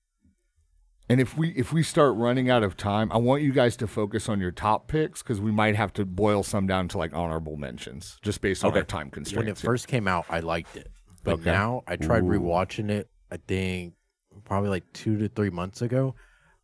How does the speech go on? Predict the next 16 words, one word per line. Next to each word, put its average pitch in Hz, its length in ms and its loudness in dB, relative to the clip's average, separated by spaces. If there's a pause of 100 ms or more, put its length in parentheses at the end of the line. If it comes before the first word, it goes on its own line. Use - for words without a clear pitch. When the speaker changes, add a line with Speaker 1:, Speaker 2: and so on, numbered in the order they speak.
(160)
Speaker 3:
I, - 120 -14 (260)
I 98 80 2
don't 110 240 0
like 87 260 0
it 117 80 2
as 104 160 -2
much 120 260 -4
as 120 120 -4
I 113 80 -2
did. 120 300 -4
I 104 100 -2
don't 120 160 -2
think 123 100 -2
it's 107 220 -8
very, 104 680 -4
like, 117 200 -6